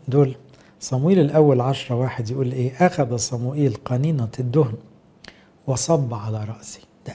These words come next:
أول ملك مختار في تاريخ شعب اليهود.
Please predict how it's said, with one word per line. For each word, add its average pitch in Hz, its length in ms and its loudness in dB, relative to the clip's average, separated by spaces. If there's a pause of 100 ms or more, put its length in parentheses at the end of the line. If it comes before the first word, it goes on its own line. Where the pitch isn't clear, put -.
أول 151 420 2 (200)
ملك 139 400 -2
مختار 147 640 -4
في 131 240 -8
تاريخ 123 560 -4 (440)
شعب 101 320 -4
اليهود. 101 240 -12